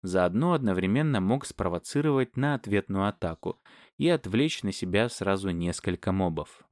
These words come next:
Потратив пару минут на изучение и обдумывание этих особенностей монстров, я неожиданно нашёл слабое место угря.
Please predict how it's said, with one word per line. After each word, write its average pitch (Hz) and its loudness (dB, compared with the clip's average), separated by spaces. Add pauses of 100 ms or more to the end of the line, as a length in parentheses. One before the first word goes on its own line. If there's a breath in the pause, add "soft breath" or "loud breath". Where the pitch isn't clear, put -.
(480)
Потратив - 0
пару 131 4
минут 117 2
на 95 2
изучение 95 0
и - -4
обдумывание 92 0
этих - -6
особенностей 90 -2
монстров, 131 0 (440)
я 123 0
неожиданно 147 0
нашёл 120 0
слабое 139 0
место 117 0
угря. 135 2